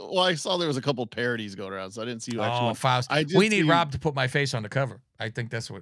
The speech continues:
Speaker 1: Yeah,
Speaker 2: we need.
Speaker 1: well, yeah, I saw Taylor Lautner got, uh, like, sexiest, uh,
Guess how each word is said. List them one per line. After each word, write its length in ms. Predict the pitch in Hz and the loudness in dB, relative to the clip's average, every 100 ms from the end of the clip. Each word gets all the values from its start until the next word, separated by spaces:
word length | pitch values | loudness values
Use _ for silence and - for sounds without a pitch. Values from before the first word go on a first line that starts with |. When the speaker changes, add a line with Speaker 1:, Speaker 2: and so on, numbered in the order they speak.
| - | -10
Speaker 1:
Yeah, 140 | 123 | -8
Speaker 2:
we 60 | - | -2
need. 100 | 139 | 4
Speaker 1:
well, 160 | 147 135 | 4 4
yeah, 320 | 147 151 120 131 | 4 2 2 -2
I 120 | 139 | -4
saw 400 | - 156 143 117 104 - | -2 0 0 -2 -8 -2
Taylor 300 | 151 143 117 | 0 0 0
Lautner 440 | 113 120 104 98 | -2 -2 -4 -6
got, 260 | 98 92 - - | -4 -6 -8 -8
uh, 260 | 95 90 85 | -6 -6 -6
like, 220 | 85 85 - _ _ _ _ _ - | -8 -10 -16 _ _ _ _ _ -8
sexiest, 840 | - 123 - 123 113 95 - - | -2 -2 -2 -6 -6 -6 -10 -10
uh, 540 | 101 92 85 80 78 | -8 -6 -8 -8 -12